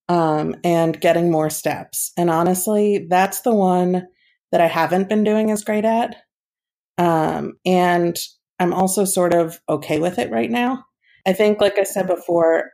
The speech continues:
I didn't wanna launch into a million changes at once this time. So if I'm more focused on the food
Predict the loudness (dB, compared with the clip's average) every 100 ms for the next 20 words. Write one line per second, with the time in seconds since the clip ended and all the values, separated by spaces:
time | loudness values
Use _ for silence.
0 | _ 0 2 2 4 4 4 2 0 -4
1 | -2 -2 0 -2 -2 -4 -2 0 0 -2
2 | -4 _ _ _ _ 0 4 4 4 2
3 | 0 2 2 0 0 -2 -2 -2 -4 -4
4 | -4 0 0 0 -4 -14 -20 -4 2 2
5 | 2 2 4 2 2 -2 0 -2 -2 -4
6 | -2 0 0 -2 -4 -2 0 0 -2